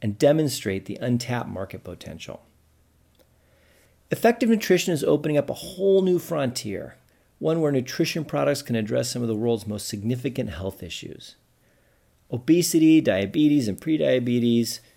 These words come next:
you know, muscle health conditions, cardiovascular disease, skin health, these are just some of the most prevalent and valuable conditions in healthcare, and they're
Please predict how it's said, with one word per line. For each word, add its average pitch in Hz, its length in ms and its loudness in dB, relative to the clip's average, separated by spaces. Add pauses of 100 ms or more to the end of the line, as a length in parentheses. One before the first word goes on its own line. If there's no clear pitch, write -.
(140)
you 95 80 -12
know, - 60 -10
muscle 156 400 0
health 151 220 2
conditions, 123 920 0 (360)
cardiovascular 135 840 -2
disease, 120 500 0
skin 151 240 -4
health, 127 260 -4
these 147 140 -4
are 156 60 -6
just 143 280 -6
some 147 220 0
of 131 80 0
the 120 60 0
most - 260 -4
prevalent 135 560 -2
and 107 160 -6
valuable 113 480 0
conditions 104 500 -6
in 90 80 -10
healthcare, 90 580 -10 (360)
and 113 80 -2
they're 113 160 -2